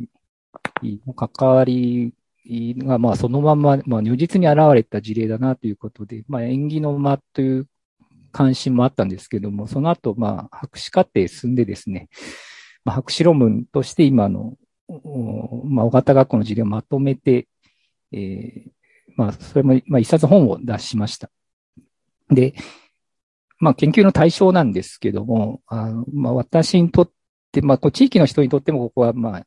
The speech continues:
居場所であり、アジールだと思うんですけども、私にとっても、うーん、まあ、な-、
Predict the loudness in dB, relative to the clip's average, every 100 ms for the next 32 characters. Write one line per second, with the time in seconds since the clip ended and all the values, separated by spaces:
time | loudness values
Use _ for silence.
0 | -10 -4 -2 0 2 4 4 2 0 -4
1 | -4 -4 -4 -8 -6 -4 -4 -8 -8 -8
2 | -6 -2 -2 2 2 2 2 0 0 -2
3 | 0 2 4 4 0 -12 _ _ _ _
4 | -6 -4 -2 -4 -6 -8 -10 -10 -12 -14
5 | -18 _ -20 _ -10 -4 0 0